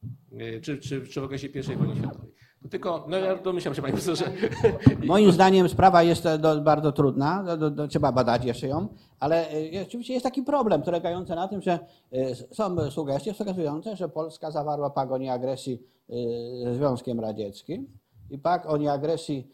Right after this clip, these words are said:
Speaker 2: z Niemcami. I przy czym stroną, stroną inicjującą nie była wcale Polska, tylko był Związek Radziecki i, i Niemcy, prawda? I tak, tak, tak było. No, oczywiście tak było i w związku z tym,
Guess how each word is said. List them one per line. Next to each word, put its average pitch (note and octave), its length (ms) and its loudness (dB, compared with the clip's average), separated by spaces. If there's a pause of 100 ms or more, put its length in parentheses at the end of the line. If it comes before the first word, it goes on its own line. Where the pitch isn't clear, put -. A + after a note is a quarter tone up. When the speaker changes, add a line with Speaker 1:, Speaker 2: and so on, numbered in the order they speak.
(140)
Speaker 2:
z A#2+ 160 -4
Niemcami. C3 760 -4 (420)
I D3 380 -4
przy E3 140 -8
czym D#3+ 120 -2
stroną, G#3 520 2
stroną A#3 580 0
inicjującą F#3+ 640 0
nie C#4 140 -2
była C4 240 8
wcale C#3 240 4
Polska, A#2+ 400 -4
tylko G#3 260 -4
był D3+ 140 -2
Związek D3 420 0
Radziecki B3 600 -10 (220)
i, G#3+ 280 -4 (220)
i G3 100 0
Niemcy, A2+ 560 0
prawda? F#2 380 -10
I A2+ 160 -14 (380)
tak, C3 180 -4
tak, - 360 0 (120)
tak F#3+ 180 4
było. A2 400 2 (500)
No, C3 280 2 (180)
oczywiście A#3 460 -2
tak G3+ 180 0
było F3 220 2
i A#3 60 2
w - 20 0
związku G#3+ 280 -2
z - 60 -8
tym, A3+ 220 0